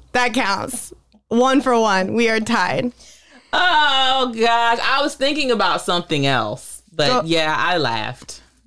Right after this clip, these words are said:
Speaker 2: Fine. I don't have any more jokes, so it's gonna be, it's not,
Speaker 1: I'm sorry
Speaker 2: it's
Speaker 1: that
Speaker 2: not
Speaker 1: I
Speaker 2: a
Speaker 1: did
Speaker 2: fair
Speaker 1: my homework.
Speaker 2: competition.
Speaker 1: I'm sorry I did my
Speaker 2: It's
Speaker 1: homework.
Speaker 2: not a fair competition, but go ahead.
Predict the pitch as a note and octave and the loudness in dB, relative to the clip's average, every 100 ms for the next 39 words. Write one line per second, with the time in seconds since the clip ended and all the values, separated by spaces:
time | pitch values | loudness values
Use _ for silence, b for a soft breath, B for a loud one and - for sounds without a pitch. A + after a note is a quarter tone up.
0 | _ _ _ B B B B _ G3+ G3 | _ _ _ B B B B _ -2 0
1 | F3 C#3+ B2 F3 C4+ F4+ D4 B3+ A#3+ G#3+ | 2 0 -2 -2 0 2 2 0 0 0
2 | F#3+ D#3 E3 B2+ - - E3 E3 G3+ G3 | -2 0 0 0 -2 0 2 2 0 -2
3 | F#3 F3 D#3 D#3 D#3+ G3 C#4 G4 G4 F4+ | -2 -4 -6 -8 -6 -2 0 2 2 2
4 | F#4 C4 C4+ C4 D4+ D4+ C4+ C4+ D4+ D4+ | 2 0 0 0 2 2 2 2 2 2
5 | A3+ G#3+ G#3 - A#3+ C4 C#4+ D4 D4 C4+ | 2 2 0 2 0 2 2 2 2 2
6 | C#4+ D#4+ B3+ - G3 E3 E3 F3+ D#3 C3 | 2 2 2 0 -2 -2 -2 -2 -2 -2
7 | D3+ C#3 C#3+ D#3 E3+ E3+ B2+ A2 | -2 -2 -2 -2 0 0 0 -4